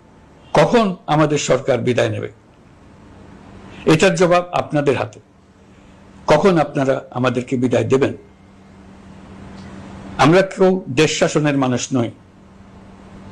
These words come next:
আমাদের নিজ নিজ পেশায় আমরা আনন্দ পাই। দেশের সংকটকালে ছাত্রদের আহ্বানে আমরা এই দায়িত্ব গ্রহণ করেছি।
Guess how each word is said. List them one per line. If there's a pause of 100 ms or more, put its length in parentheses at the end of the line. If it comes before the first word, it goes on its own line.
(440)
আমাদের
নিজ
নিজ
পেশায়
আমরা
আনন্দ
পাই। (1040)
দেশের
সংকটকালে (360)
ছাত্রদের
আহ্বানে
আমরা
এই
দায়িত্ব
গ্রহণ
করেছি।